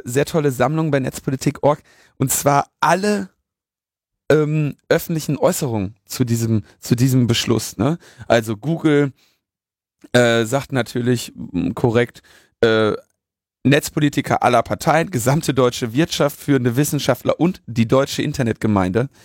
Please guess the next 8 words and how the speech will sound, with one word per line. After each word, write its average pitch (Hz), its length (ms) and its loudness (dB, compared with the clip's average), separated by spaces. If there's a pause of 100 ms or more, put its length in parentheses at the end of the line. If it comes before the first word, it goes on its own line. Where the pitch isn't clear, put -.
(360)
äh, 131 100 6
lehnen 127 340 0
das 117 180 0
Leistungsschutzrecht 117 880 -2
unisono 117 540 2
ab. - 340 -2 (640)
Äh, 107 180 2
stimmt. - 440 -2